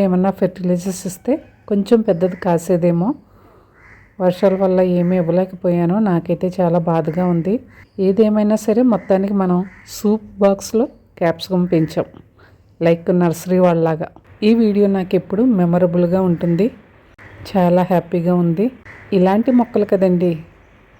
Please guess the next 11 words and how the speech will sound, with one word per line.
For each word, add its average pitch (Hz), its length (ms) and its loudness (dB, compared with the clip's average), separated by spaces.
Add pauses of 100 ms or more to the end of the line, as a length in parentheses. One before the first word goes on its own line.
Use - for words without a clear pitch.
(100)
ఎగ్జిబిషన్లో 175 680 -2
పెట్టాల్సింది. 160 680 0 (680)
మీకేమనిపిస్తుంది 214 880 0 (100)
చూస్తుంటే? 196 480 -2 (880)
ఒక - 80 -4 (140)
చిన్న 220 280 2 (120)
కామెంట్ 226 380 2
చేయండి, 208 360 -2 (520)
మీకు 202 200 2 (140)
కష్టం 208 280 -2 (120)
కాదనుకుంటే. 185 600 0